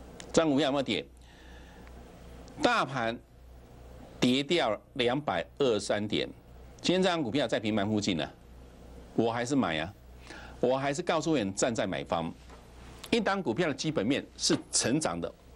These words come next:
往上的，我就敢带会员逢低承接。就像茂联两次的一个操作，东西赶快啊！十二月十四号的茂联来到一百三，此时不买更待何时嘛？它从一百三涨到一四九，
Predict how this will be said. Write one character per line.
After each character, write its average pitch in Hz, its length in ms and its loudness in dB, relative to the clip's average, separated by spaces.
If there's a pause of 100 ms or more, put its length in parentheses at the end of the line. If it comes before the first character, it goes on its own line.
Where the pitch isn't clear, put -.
(140)
往 127 260 2
上 143 260 0
的， 80 160 0 (560)
我 135 180 4
就 196 120 2
敢 110 220 0
带 147 200 0
会 143 140 2
员 92 160 0
逢 101 200 0
低 104 160 0
承 85 200 0
接。 82 240 0 (520)
就 240 160 6
像 202 300 2
茂 196 200 4
联 107 200 2 (400)
两 117 380 0
次 - 220 2
的 131 80 4
一 117 40 2
个 117 100 0
操 123 200 0
作， 120 120 2
东 127 140 2
西 - 80 -4
赶 78 180 -2
快 135 180 2
啊！ 110 200 0 (460)
十 - 180 4
二 180 80 6
月 190 240 4
十 - 160 -2
四 175 160 2
号 165 60 2
的 151 80 0
茂 160 140 2
联 104 200 2
来 113 100 0
到 135 180 0
一 147 80 0
百 82 240 -2
三， 104 280 -2 (400)
此 - 180 4
时 123 140 4
不 160 140 0
买 92 220 2
更 120 220 2
待 107 160 0
何 90 160 2
时 76 180 -4
嘛？ 65 200 0 (640)
它 135 120 4
从 113 180 0 (100)
一 165 100 2
百 82 240 -2
三 113 340 0
涨 87 160 0
到 104 160 2
一 107 160 0
四 95 180 2
九， 64 260 0